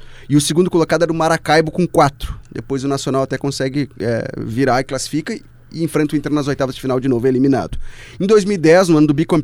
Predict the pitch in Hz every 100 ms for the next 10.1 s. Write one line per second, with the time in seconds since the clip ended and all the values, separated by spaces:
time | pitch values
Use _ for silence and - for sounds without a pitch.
0 | - 131 117 127 160 233 190 131 139 -
1 | 123 - 151 165 170 165 165 156 143 202
2 | 214 185 160 175 185 170 151 139 147 -
3 | - - - - - 131 120 147 165 196
4 | 185 170 - 196 196 139 110 120 120 117
5 | 110 - - - 120 - 143 139 117 110
6 | - - - - - - 123 117 143 156
7 | 123 127 143 175 175 127 104 - - -
8 | - - - 135 123 190 196 165 139 139
9 | 139 120 113 120 113 123 135 143 165 147